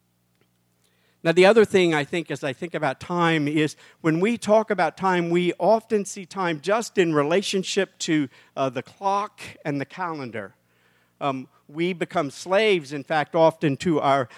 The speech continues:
our calendars and our, uh, uh, schedules. And yet, as I listen and I read Scripture, there are other ways to think about time rather than just in regards to,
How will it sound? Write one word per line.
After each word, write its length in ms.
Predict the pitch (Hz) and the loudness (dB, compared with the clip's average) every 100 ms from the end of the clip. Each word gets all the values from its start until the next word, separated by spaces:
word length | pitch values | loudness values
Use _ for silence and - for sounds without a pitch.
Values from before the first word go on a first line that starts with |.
| - - | -14 -2
our 160 | 127 | -2
calendars 960 | 120 - 190 185 175 156 147 131 120 110 | 0 -2 0 2 2 2 0 0 -2 -6
and 460 | 139 147 139 131 123 | -6 -4 -2 -4 -4
our, 520 | 131 127 127 127 113 - _ - | -2 2 4 4 0 -6 _ -2
uh, 20 | |
uh, 300 | 135 123 135 | 0 0 -2
schedules. 960 | 120 - 196 190 156 147 117 98 - - _ _ _ _ _ _ _ _ _ _ _ _ - | -4 0 4 4 2 0 0 -2 -12 -14 _ _ _ _ _ _ _ _ _ _ _ _ -2
And 180 | 160 165 | 4 6
yet, 240 | 202 220 - | 4 2 0
as 240 | 175 165 | -2 2
I 240 | 180 165 147 | 6 6 6
listen 760 | 147 156 220 233 - 233 214 - | 0 4 4 4 4 4 4 2
and 220 | 170 165 | 2 4
I 140 | 156 | 4
read 460 | 147 175 190 185 139 | 2 2 0 0 -4
Scripture, 840 | - - 240 208 - - 185 160 - - _ | -6 2 2 2 -2 2 4 4 -2 -20 _
there 220 | 170 226 | 2 6
are 180 | 214 185 - | 6 4 2
other 260 | 240 254 | 2 2
ways 500 | 233 220 220 202 180 - | 2 2 4 2 0 -6
to 120 | 185 | -2
think 220 | - 196 | 0 0
about 280 | 180 165 - | 4 2 2
time 400 | - 214 180 165 | -2 2 2 2
rather 360 | 180 190 185 | 2 4 4
than 260 | 160 160 147 | 4 2 2
just 380 | 165 196 185 180 | 2 2 2 2
in 160 | 160 | 2
regards 600 | 156 143 170 180 180 156 - | 0 2 4 6 4 2 -4
to, 360 | - 165 147 | 2 2 2